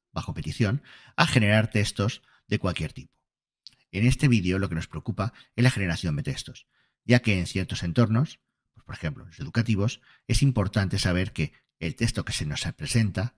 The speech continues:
está realmente generado por un humano y no por una inteligencia artificial, ya que no se quiere evaluar a la inteligencia artificial,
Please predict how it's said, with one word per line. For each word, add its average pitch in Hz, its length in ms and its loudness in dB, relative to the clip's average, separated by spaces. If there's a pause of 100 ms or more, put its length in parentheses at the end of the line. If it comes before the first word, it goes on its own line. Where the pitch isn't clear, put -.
está 117 280 4
realmente 110 440 2
generado 90 420 -2
por 87 100 -2
un 92 140 -4
humano 90 400 -4 (300)
y 127 100 6
no 127 180 10
por 110 120 2
una 98 80 0
inteligencia 82 420 -2
artificial, - 600 -8
ya 107 200 2
que 104 100 2
no 110 120 4
se - 120 4
quiere 101 200 4
evaluar 90 320 0
a - 20 -2
la 80 60 -4
inteligencia 73 440 -10
artificial, 80 460 -6